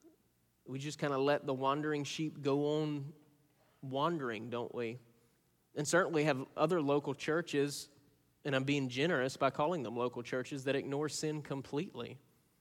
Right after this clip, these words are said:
Right? They may talk about it from the stage. There may be this public exhortation about stage, but behind the scenes, private, one-on-one conversations, there's no conversation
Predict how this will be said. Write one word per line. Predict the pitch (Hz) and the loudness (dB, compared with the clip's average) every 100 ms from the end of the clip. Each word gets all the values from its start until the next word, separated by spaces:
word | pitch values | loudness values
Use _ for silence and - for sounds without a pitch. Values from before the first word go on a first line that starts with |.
| _ | _
Right? | 139 147 | 0 4
They | 165 | 4
may | 170 | 4
talk | - 151 151 | 2 -2 -2
about | 165 160 | 0 0
it | 160 | 0
from | - 151 | -4 -6
the | 131 | -6
stage. | - 147 143 175 165 147 | -2 0 2 0 -4 -4
There | 147 | -2
may | 151 147 | 0 0
be | 143 | 0
this | 135 127 | -2 -4
public | - 147 160 156 | -2 -2 0 -2
exhortation | 139 - 147 - 156 151 165 | -2 -4 -6 0 0 0 -4
about | 160 151 147 | 0 -2 -2
stage, | 165 160 160 | 0 0 0
but | 135 131 | -2 -2
behind | 127 147 156 | 0 2 0
the | 156 | 0
scenes, | - 156 156 143 | -2 -2 -2 -4
private, | - 151 147 151 120 | 2 4 6 4 0
one-on-one | 147 151 147 151 | 0 0 -2 -2
conversations, | 156 151 147 165 160 - 165 165 - - - _ | -2 -4 -4 -2 -2 -4 -8 -10 -16 -20 -20 _
there's | 175 185 | -6 -2
no | 180 165 | 2 2
conversation | - 147 135 123 135 139 147 127 117 | 2 0 0 0 2 2 2 -2 -4